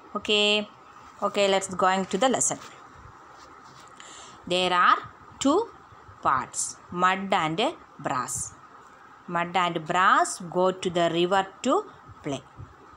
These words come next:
Okay, mud and brass are friends and they go to the river to play. Then brass said,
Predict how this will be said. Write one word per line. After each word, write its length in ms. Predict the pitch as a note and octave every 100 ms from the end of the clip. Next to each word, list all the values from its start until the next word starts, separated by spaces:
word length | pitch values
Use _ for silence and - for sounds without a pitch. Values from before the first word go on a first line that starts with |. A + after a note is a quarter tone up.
| -
Okay, 360 | - F#3+ F#3 -
mud 340 | D#3+ E3 F3+
and 340 | F#3 F3 E3+ D#3
brass 400 | D#3+ E3+ F3+ -
are 240 | F3+ D4 - - - -
friends 640 | - - D#3 C4 F#4+ - - - - -
and 160 | E3+
they 300 | E3 D#3+ E3
go 260 | D#3+ E3+ F3
to 200 | F3 F#3
the 180 | F3 E3
river 360 | E3 E3 G3+ G3+ -
to 260 | - D4 G#4 - - -
play. 220 | C3 G2 - - - - - - - - - - B3+
Then 200 | D#4 G#3
brass 380 | G#3 A#3 F#4+ - -
said, 360 | F#3 F3+ F3+